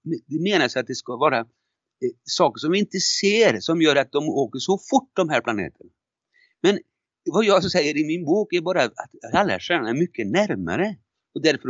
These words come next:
interpreterar de den hastigheten som var, var jättestor. Men om de är fyrtiotvåtusen gånger närmare, som jag säger i min bok, så är inte hastigheterna av de här planeterna så, så, så, så,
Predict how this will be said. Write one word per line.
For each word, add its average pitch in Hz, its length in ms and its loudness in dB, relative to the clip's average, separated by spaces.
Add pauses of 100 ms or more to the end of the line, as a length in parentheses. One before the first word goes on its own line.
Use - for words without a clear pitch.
(100)
interpreterar 156 1080 0
de 131 320 4
den 123 180 0
hastigheten 95 840 0
som 113 200 -2
var, 107 140 2
var 98 140 2
jättestor. 87 680 -4 (320)
Men 190 140 6 (100)
om 180 260 8
de 262 100 0
är 220 120 6
fyrtiotvåtusen 131 840 -2
gånger 107 240 2
närmare, 80 400 0
som 98 200 -2
jag 87 160 0
säger 85 240 2
i 80 60 0
min 80 200 0
bok, 69 240 -4 (460)
så - 120 4
är - 300 4
inte 226 200 0
hastigheterna 123 800 -2
av 101 100 -6
de 107 120 -4
här 90 120 0
planeterna 90 440 -2
så, 90 300 -6
så, - 360 -6
så, - 340 -6
så, 117 340 -4